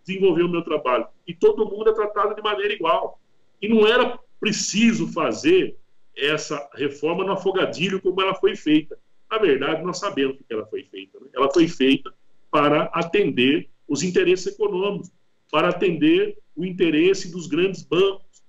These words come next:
para que os grandes bancos possam vender os seus planos de previdência, é necessário que não haja uma previdência pública funcionando no nosso país.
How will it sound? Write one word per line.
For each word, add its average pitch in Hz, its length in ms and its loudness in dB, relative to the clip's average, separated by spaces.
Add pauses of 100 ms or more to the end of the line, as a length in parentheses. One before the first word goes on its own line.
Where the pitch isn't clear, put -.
(160)
para 147 100 -2
que 190 120 -8
os 170 80 -2
grandes 165 320 0
bancos 160 420 -2
possam 190 520 -6
vender 127 580 -2 (360)
os - 160 -8
seus 185 240 4
planos 202 480 0
de - 80 -16
previdência, 147 680 -8 (100)
é 226 220 -2
necessário 214 960 -2 (300)
que 262 60 -10
não 277 240 2
haja 196 340 4
uma 226 160 -2
previdência 202 460 -6
pública 175 440 -10
funcionando 180 520 -8
no 185 60 -14
nosso 190 220 -8
país. 202 400 -2